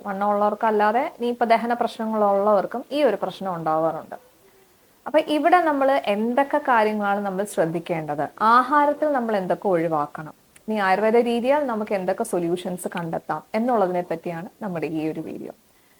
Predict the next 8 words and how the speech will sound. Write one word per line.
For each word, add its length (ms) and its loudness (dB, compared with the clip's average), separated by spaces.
അപ്പൊ 120 6
നമുക്ക് 520 4
ശരിക്കും 640 2
ഒരു 340 8
ദഹനം 500 4
ശരിയായിട്ട് 540 4
നടക്കാത്തത് 640 4
കൊണ്ടാണ് 580 2